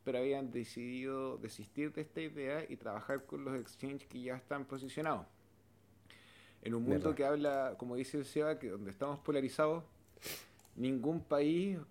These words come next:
Speaker 1: va a poner de una u otra forma en riesgo su tesoro,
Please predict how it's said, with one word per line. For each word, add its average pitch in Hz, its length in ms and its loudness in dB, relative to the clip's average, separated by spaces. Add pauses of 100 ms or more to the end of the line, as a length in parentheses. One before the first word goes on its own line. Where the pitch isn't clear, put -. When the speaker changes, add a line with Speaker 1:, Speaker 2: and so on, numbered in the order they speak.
(280)
Speaker 1:
va 127 600 2
a - 220 -6
poner 120 440 -2 (380)
de 104 60 -2
una 123 280 -2
u 123 40 -4
otra 120 200 -4
forma 139 380 -2
en 123 140 -2
riesgo 139 500 0
su 143 160 -8
tesoro, 139 580 -2